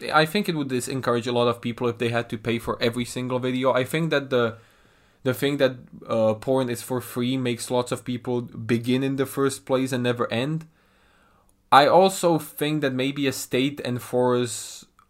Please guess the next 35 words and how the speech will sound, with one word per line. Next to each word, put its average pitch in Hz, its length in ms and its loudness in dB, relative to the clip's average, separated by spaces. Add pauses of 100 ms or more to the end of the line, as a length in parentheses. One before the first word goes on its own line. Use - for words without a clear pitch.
(260)
of 107 360 0
banning 123 520 0
of 156 240 -2
porn 156 300 2
in 151 140 -4
a 151 60 0
way, 151 420 -2 (200)
but, 139 380 4
you 165 140 2
know, 117 260 2 (120)
tobacco 170 520 0
companies 160 540 -6
have 139 260 -2
been 131 240 -2
banned 107 460 0
in 110 100 -6
a 98 80 -4
way. 95 560 -8
They 147 300 0
are 156 180 4
not 147 580 2
av-, 123 540 -4
allowed 123 520 4
to 120 80 -10
make 117 380 -8 (140)
commercials, 147 880 0 (240)
only 131 340 0
on 120 140 -2
specified 123 720 -2
places, 143 400 -2
at - 180 -10
least 123 380 -8 (240)
in 101 140 -10
my 127 240 0
country. 113 560 -8